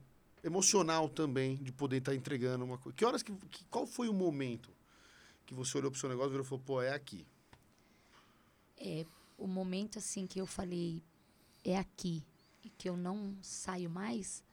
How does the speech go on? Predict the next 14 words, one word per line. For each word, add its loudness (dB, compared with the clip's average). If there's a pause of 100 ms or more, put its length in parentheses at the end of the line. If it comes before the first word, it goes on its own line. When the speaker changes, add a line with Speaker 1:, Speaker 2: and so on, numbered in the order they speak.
(840)
Speaker 2:
foi -4
quando -2 (1000)
as 0
pessoas 6
não 4
me 6
<laughs> 12
deixavam 8
sair 10
mais, 8
né? 12
<laughs> 4
Na 6
realidade, 4